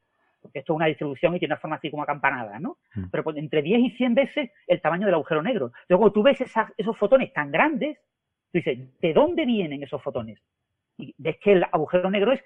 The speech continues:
Speaker 1: extremadamente pequeño con el tamaño típico de la radiación que tú observas, ¿no? Y yo pongo en mi, en mi entrada la comparación con lo que ocurre con los átomos.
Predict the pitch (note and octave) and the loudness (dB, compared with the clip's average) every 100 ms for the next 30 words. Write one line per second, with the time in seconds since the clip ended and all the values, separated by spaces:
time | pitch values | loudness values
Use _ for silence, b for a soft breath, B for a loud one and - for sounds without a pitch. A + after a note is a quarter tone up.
0 | - - - C#3+ D#3 E3+ F#3+ A3 G#3+ G#3+ | -12 -10 -6 -2 0 0 -2 -2 0 2
1 | G#3+ C4+ C4+ G3+ - E3+ C#3 D3 E3+ G3+ | 2 0 0 -2 -4 -4 -2 -4 -4 -4
2 | B3+ _ _ _ - F#3+ G3 G#3+ A3+ E3 | -6 _ _ _ -4 -2 -2 0 2 2
3 | C#3+ - D3 C#3 C3+ - C3 G#2+ G2+ D3+ | 2 0 -6 -6 -6 -8 -16 -14 -16 -14
4 | - b b D#3 G#3+ C4+ C4+ A3+ G3 F3 | -16 b b -2 0 4 2 2 -4 -6
5 | F3+ D#3+ E3 - B3 A3+ - b b F3+ | -8 -12 -6 0 2 0 -2 b b 0
6 | D#3+ D#3+ - D#3+ - G#3+ A3+ G#3 D#3 G3 | 0 0 0 -2 0 -2 2 0 2 -2
7 | - F3+ D#3 D#3+ A#2 G#2 | 2 2 2 0 -4 -16